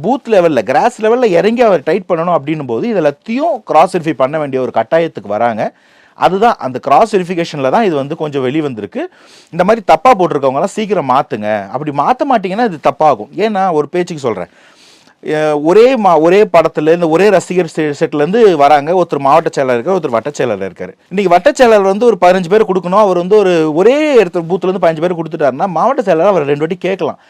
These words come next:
But அவர் வேற எந்த ஆக்ஷனும் எடுக்க முடியாது. பார்ட்டி வந்து சென்ட்ரலைஸ்டு பார்ட்டி.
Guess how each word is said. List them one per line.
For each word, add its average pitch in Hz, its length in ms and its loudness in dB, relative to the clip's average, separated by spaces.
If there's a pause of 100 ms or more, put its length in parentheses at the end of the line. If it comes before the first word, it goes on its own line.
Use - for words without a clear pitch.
(240)
But 202 120 -2
அவர் 156 260 0
வேற 147 200 2
எந்த 185 300 0
ஆக்ஷனும் - 180 -6
எடுக்க 180 220 -4
முடியாது. 123 360 -6 (260)
பார்ட்டி 196 320 2
வந்து 175 180 -4
சென்ட்ரலைஸ்டு 180 540 0
பார்ட்டி. 110 340 -4